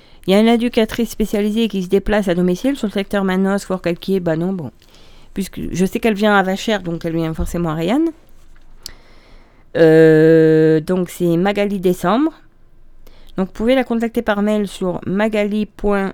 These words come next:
décembre sans accent, arobase gmail point com. Euh, de sources sûres, euh, je peux vous dire qu'elle emmène, enfin, là maintenant c'est tout fermé parce qu'il y a le covid, mais, euh,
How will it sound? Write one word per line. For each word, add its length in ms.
décembre 800
sans 180
accent, 480
arobase 520
gmail 220
point 180
com. 240
Euh, 300
de 160
sources 340
sûres, 520
euh, 920
je 120
peux 120
vous 160
dire 180
qu'elle 520
emmène, 580
enfin, 260
là 180
maintenant 240
c'est 140
tout 120
fermé 500
parce 100
qu'il 140
y 40
a 40
le 40
covid, 340
mais, 260
euh, 100